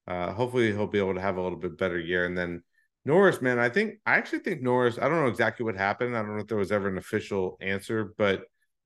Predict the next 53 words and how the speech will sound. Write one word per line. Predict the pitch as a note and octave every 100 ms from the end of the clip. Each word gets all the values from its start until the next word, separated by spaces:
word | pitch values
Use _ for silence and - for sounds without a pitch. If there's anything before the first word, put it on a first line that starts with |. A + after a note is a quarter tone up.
| _
I | A2
think | C#3 E3
it |
was | F3+ D3+
just | C#3
kind | C#3+ C3+
of | B2+
a | A2+ -
result | G#2 F#2 E2 G2+ A2 A#2
of | F#2+ F2+ - _ _ _ _
that | G2 F#2+
cold | - G#2 A#2+ A#2+
track. | - G#2 A2+ A#2+ A2
Uh, | A2 G#2 G2 F#2 F2 -
there | A#2+
was | A#2
a |
couple | A#2 - A2
spots | - G#2 G#2 A#2
on |
the | A#2
track | A2 A#2+ A#2+ -
that | G#2
were | G2+
a | G2
little | G#2
bit | G2+ F2 D2+
bumpy. | F2 F#2+ D3 G3+ A3 _ _ _ _ _ -
And | G#2+
I |
think | G#2 E3 D#3+
what | A#2+
happened | G#2 C#3 D3
is | G2
he |
bottomed | F#2 F2+ G2 A2+
out | A2+ A2+
his | A#2
car, | - F#2+ G2
lost | E2+ G2 G#2+
downforce, | F#2 G2+ G#2+ G#2 A2+ G#2+
and |
the | G2
car | - G#2
just | G#2 G2+
completely | - F#2+ G#2+ G2+
lost | G2 G2
control | G2+ - G2+ G#2 A2 A2 _ _ _
at, | F#2+ G2+ G#2+
uh, | A2 G#2
two | G2 A2
hundred | A2 G#2+ G#2+
plus, | - A2+ A2+ - -